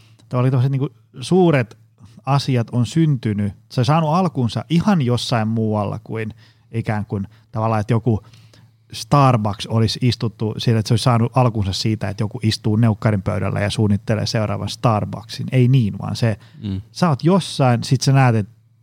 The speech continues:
Speaker 1: ei vitsi, voisiko toi toimia, toi juttu tuossa meidänkin alalla. Ja sit siitä se lähtee. Se on, se on, se on kyllä todella hyvä kirja. Annan sille myös ite, ö,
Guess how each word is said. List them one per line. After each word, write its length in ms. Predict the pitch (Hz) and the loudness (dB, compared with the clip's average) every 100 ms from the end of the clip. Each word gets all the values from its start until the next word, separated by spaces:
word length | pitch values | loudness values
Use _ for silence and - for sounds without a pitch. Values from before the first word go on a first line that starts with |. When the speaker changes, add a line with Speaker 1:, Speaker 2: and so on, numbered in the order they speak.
| _ | _
Speaker 1:
ei 140 | 120 120 | -2 0
vitsi, 380 | 127 - 98 - | 0 -2 -10 -2
voisiko 240 | 139 131 - | 0 0 0
toi 180 | 123 107 | 0 2
toimia, 460 | 110 107 101 98 - - _ _ | 0 -2 -4 -8 -12 -20 _ _
toi 220 | 127 113 | 2 2
juttu 440 | 101 98 - 98 - _ _ | -2 -8 -10 -10 -12 _ _
tuossa 200 | 107 - | -6 2
meidänkin 380 | 135 113 95 - | 2 2 -2 -10
alalla. 340 | - - - - - _ - | -12 -14 -16 -20 -20 _ -6
Ja 60 | |
sit 140 | 107 104 | -6 -2
siitä 240 | 110 101 | -4 -4
se 120 | - | -8
lähtee. 320 | - - - - | -10 -14 -14 -2
Se 140 | 123 | 0
on, 60 | 113 | 0
se 140 | - | 2
on, 120 | 135 113 | 2 2
se 100 | - | 2
on 60 | 143 | 2
kyllä 140 | 120 | 2
todella 260 | 117 117 104 | 2 0 0
hyvä 160 | 107 | -6
kirja. 260 | 113 127 113 | -6 -6 -6
Annan 200 | - 110 | -4 -2
sille 220 | 107 - 110 | -2 -4 -4
myös 260 | 113 - 131 | -6 -8 -8
ite, 220 | - - - - - - - - - - - | -10 -12 -16 -20 -18 -18 -18 -18 -18 -18 -6
ö, 200 | 113 113 | -4 -4